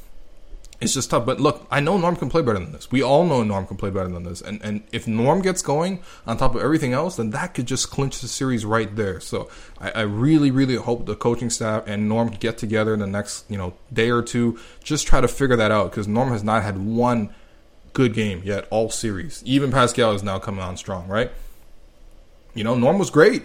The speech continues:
<laughs> Norm was great against the Nets. And, of course, that was the Nets. But I'm, I'm just saying, like, I mean,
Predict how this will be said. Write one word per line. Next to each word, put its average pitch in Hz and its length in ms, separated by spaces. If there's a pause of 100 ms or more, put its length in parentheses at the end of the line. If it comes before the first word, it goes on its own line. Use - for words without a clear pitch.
(100)
<laughs> - 100
Norm 165 180
was 208 140
great 190 140
against 190 180
the 165 80
Nets. 165 180
And, 117 80
of 117 60
course, 139 160
that 147 100
was 147 80
the 135 80
Nets. 143 220
But 104 140
I'm, 110 140
I'm 120 240
just 120 120
saying, 92 260
like, 92 140 (1040)
I 123 40
mean, 117 240